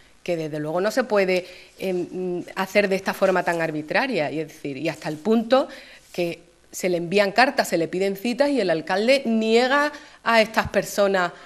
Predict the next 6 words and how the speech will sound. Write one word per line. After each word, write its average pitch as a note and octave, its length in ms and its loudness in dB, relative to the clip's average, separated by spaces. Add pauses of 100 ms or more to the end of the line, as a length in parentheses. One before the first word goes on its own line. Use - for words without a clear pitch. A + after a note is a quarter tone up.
(240)
mm, F#3 420 -6 (320)
el F3+ 140 -4
poder F#3+ 480 0 (240)
recibirlos B3+ 720 0
y G#3+ 80 0
escucharlos. B3+ 680 -4